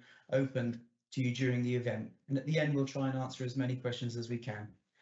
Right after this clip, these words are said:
So let's get started by giving you an overview of the group. C H T are a worldwide operating group of companies producing specialty silicones.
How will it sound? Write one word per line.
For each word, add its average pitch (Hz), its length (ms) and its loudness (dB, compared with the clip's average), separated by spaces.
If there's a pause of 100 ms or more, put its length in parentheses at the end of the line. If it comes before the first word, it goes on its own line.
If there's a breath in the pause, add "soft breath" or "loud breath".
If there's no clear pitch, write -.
(380 soft breath)
So 196 120 0
let's 220 160 4
get - 160 0
started 160 340 4
by 151 140 2
giving 147 240 -2
you 143 100 0
an 139 60 2
overview 139 580 2
of 131 260 2
the 165 60 -4
group. 226 320 -4 (880)
C 220 220 0
H 180 240 -2
T 147 260 0
are 139 120 2
a 135 60 4
worldwide 147 600 2
operating 135 500 2
group 131 240 0
of 123 80 -8
companies 117 380 -2
producing 127 500 -4
specialty 127 680 0
silicones. 110 640 -4